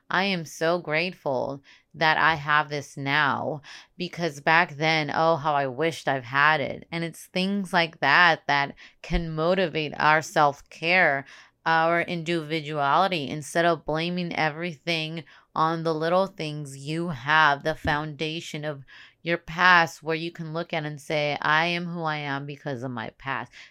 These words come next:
Those are the things that we can keep from our past. If it's resentment, if it's all these things where our mind is constantly, constantly thinking about what was, that is not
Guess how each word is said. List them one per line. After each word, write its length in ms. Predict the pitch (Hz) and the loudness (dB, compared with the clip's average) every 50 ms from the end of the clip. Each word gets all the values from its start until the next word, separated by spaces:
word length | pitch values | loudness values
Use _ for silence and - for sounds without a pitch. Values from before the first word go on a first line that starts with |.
| _ _ | _ _
Those 240 | - 185 190 196 190 | 0 0 0 0 0
are 100 | 214 202 | -2 0
the 140 | 190 190 180 | 0 -2 -2
things 380 | 185 - 165 160 165 160 143 | -4 -6 -10 -8 -8 -10 -8
that 160 | - 151 139 | -6 -6 -6
we 100 | 151 160 | -6 -8
can 220 | 160 - 160 143 139 | -8 -10 -12 -12 -12
keep 340 | _ - - 180 175 - - | _ -12 -12 -12 -12 -10 -10
from 160 | 165 147 135 | -8 -6 -6
our 120 | 131 127 | -6 -8
past. 440 | - - 139 131 131 120 117 - - - - - - _ _ _ - | -8 -8 -6 -6 -6 -6 -8 -10 -12 -16 -20 -20 -20 _ _ _ -4
If 100 | 170 170 | -2 -2
it's 220 | 185 190 185 - | -2 -2 -4 -4
resentment, 960 | 190 180 185 175 156 143 135 160 156 160 165 - - 156 147 139 131 - - _ _ _ _ _ | -4 -2 -2 -2 -2 -4 -2 0 0 0 0 -2 -6 -6 -6 -6 -8 -10 -12 _ _ _ _ _
if 220 | - 170 165 151 156 | -4 -4 -4 0 0
it's 460 | 175 175 180 175 - - - - - _ _ _ _ _ - | 2 2 2 0 -4 -14 -18 -20 -20 _ _ _ _ _ 4
all 240 | 175 170 175 185 190 | 6 8 8 8 8
these 240 | 180 190 185 - - | 6 2 -4 -4 -8
things 420 | - 165 175 180 185 180 165 151 | -6 -4 -4 -4 -2 -4 -6 -6
where 160 | 151 151 160 151 | -4 -2 0 2
our 100 | 151 151 | 2 0
mind 600 | 147 143 143 151 156 165 170 175 175 165 151 151 | 0 -4 -2 -2 0 2 2 2 2 0 -2 -6
is 140 | 139 - | -8 -10
constantly, 840 | - - - - 160 165 170 180 185 156 139 - - 165 156 151 147 | -14 -16 -8 -4 -2 0 0 0 -2 -4 -10 -14 -10 -10 -8 -8 -10
constantly 960 | 139 - - - - 165 170 180 185 196 185 151 - - 151 151 143 143 135 _ - | -12 -14 -16 -10 -4 -2 0 0 0 0 -2 -6 -10 -10 -8 -8 -8 -10 -10 _ -8
thinking 340 | 175 180 180 175 175 165 | -8 -8 -6 -6 -4 -4
about 420 | 156 143 143 156 165 156 151 - - | -4 -4 0 4 4 4 4 2 0
what 300 | 143 143 160 165 160 156 | 0 4 4 4 4 2
was, 460 | 147 139 156 170 165 151 139 131 - _ - - - - _ _ _ | 0 4 4 6 6 6 2 0 -6 _ -20 -20 -20 -20 _ _ _
that 260 | - 175 170 175 185 180 | 2 6 8 8 8 6
is 200 | 180 165 147 147 | 4 0 0 -4
not 540 | 156 156 160 165 170 165 156 147 117 - | -4 -2 0 2 2 2 2 2 0 -2